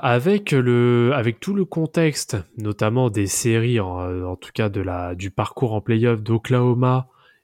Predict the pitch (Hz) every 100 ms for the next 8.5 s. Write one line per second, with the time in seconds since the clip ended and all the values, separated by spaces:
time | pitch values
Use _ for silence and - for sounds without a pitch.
0 | _ - 107 107 107 98 95 95 92 92
1 | 92 101 - 110 101 - 123 117 107 95
2 | 92 90 90 90 90 90 90 95 104 -
3 | 101 95 101 - 113 107 113 - 113 117
4 | 117 113 98 95 98 107 113 120 123 117
5 | _ - - _ 104 92 95 98 104 110
6 | 107 104 92 92 104 104 101 101 95 -
7 | 101 135 196 - - - - - 110 90
8 | 92 92 92 90